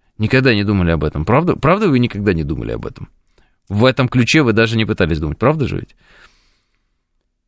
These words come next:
«У меня соседи месяц назад сбежали в Германию, «Шкоду Кодиак» за полцены продали», пишет Бомбила.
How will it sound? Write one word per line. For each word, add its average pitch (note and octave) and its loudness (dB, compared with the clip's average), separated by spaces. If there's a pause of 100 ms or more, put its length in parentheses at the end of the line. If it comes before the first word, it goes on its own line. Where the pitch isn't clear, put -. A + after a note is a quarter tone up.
(440)
«У - -6
меня G2 2
соседи F#2+ 2
месяц E2 2
назад G2+ 2
сбежали G2 2
в G2+ -2
Германию, C3 2
«Шкоду G#2+ 0
Кодиак» A#2+ 4
за A#2 2
полцены A2 2
продали», D#2+ 0
пишет F#2 -2
Бомбила. E2+ 2